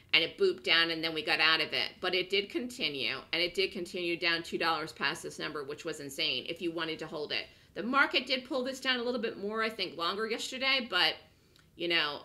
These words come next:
I think getting out of the morning and, and taking your profits is good. The confirmation is the rating system that I teach in the class, Stephanie. When do, when do I, it depends. I do both, uh, stocks and options.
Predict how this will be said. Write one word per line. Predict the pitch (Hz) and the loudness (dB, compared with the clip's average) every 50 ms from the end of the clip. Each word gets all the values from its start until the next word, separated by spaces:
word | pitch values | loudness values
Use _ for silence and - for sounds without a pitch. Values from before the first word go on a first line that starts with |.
| - _ - | -14 _ 2
I | - 196 220 | 4 4 4
think | - 269 262 254 - - - - | 4 0 -4 -4 -6 -12 -12 -2
getting | - 220 220 214 208 | 0 0 0 2 2
out | 196 190 | 2 0
of | 180 | 0
the | 175 180 | -2 -6
morning | 180 175 180 180 180 180 175 180 170 - - | -6 -4 -4 -2 -2 -2 -2 -2 -4 -2 -2
and, | 160 160 160 - - - | -2 0 0 -4 -4 -2
and | 156 160 160 160 160 151 - | -2 0 0 -2 -6 -10 -12
taking | - - 185 180 190 175 170 | -8 -8 -6 -4 -4 -4 -4
your | 165 160 - | -4 -6 -6
profits | - 175 147 151 - 151 135 - - | -2 0 0 0 0 -4 -10 -8 -8
is | 139 135 - | -8 -8 -8
good. | - 135 98 76 - - _ _ _ _ _ _ _ _ - _ - | -8 -8 -8 -8 -8 -12 _ _ _ _ _ _ _ _ -20 _ -10
The | 220 | -8
confirmation | 220 - 330 330 381 392 494 440 359 311 339 - 392 349 302 | 0 4 6 6 6 6 4 2 2 2 0 0 0 0 -2
is | 247 202 - | -2 -4 -4
the | 190 175 190 | 4 6 6
rating | 202 202 202 208 202 202 | 6 6 4 2 0 -4
system | 202 - 156 151 - - 165 165 | -6 -6 -8 -8 -6 -8 -6 -4
that | 160 156 | -2 -2
I | 156 | -2
teach | 165 - - 170 - - 175 | -2 -2 -4 -6 -4 -6 -8
in | 143 | -8
the | 139 - | -8 -10
class, | - - 151 147 127 110 160 170 | -8 -6 -2 -2 0 -2 -2 -6
Stephanie. | - - - 156 143 - 139 120 101 95 147 - - - - - - - _ _ _ _ _ _ _ _ _ _ _ _ _ - - - - | -10 -10 -8 -8 -8 -6 -8 -10 -8 -10 -10 -12 -18 -20 -20 -20 -20 -20 _ _ _ _ _ _ _ _ _ _ _ _ _ -20 -20 -16 -6
When | 202 220 269 311 330 | -2 0 0 0 0
do, | 359 330 285 - 170 175 | -2 -2 -4 -6 -6 -2
when | 226 262 294 311 | -2 -2 0 0
do | 330 302 | 0 0
I, | 302 294 269 - 240 | 2 2 2 2 0
it | 247 | -2
depends. | 302 262 - - 339 339 285 170 160 185 - - | -2 -6 -2 4 4 4 4 4 0 -6 -6 0
I | - 247 285 269 | 4 4 4 4
do | 285 330 320 254 | 2 -2 -2 0
both, | 285 294 302 294 - - - - | -2 -2 -2 -2 -6 -10 -6 -2
uh, | 202 196 | 0 -2
stocks | 196 - - 233 240 262 262 - | -2 0 2 2 2 2 2 0
and | 294 285 269 | 0 2 2
options. | 151 107 - - - - - 135 131 143 180 - - | 2 0 0 0 -2 -2 -2 -2 -4 -4 -8 -14 -18